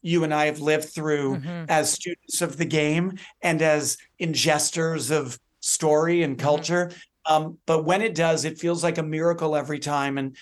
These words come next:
Speaker 1: the way that Stranger Things has captivated such a wide demographic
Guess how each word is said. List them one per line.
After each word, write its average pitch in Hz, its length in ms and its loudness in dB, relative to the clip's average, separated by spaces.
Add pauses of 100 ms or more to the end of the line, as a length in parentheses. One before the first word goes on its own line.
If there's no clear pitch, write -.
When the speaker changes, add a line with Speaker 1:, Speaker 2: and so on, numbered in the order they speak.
(300)
Speaker 1:
the 175 120 0
way 196 240 4
that 190 180 0
Stranger 160 500 -2
Things 143 640 -4 (120)
has 143 180 -6
captivated 143 1040 -2 (380)
such 170 360 0
a 156 140 0 (100)
wide 151 420 2
demographic 160 920 -2